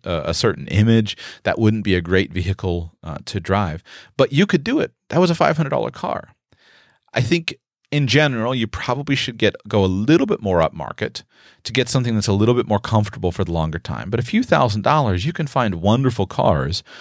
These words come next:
for a few thousand dollars. And so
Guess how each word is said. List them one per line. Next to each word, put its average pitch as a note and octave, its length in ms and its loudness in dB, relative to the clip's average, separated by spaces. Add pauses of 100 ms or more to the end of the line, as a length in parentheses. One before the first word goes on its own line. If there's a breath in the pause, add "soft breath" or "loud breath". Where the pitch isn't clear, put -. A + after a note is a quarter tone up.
(140 loud breath)
for F#2+ 520 2
a A2 100 -4
few E2+ 260 -2
thousand D2 400 -4
dollars. F#2 560 -4 (400 loud breath)
And A2 160 -2
so C3 320 4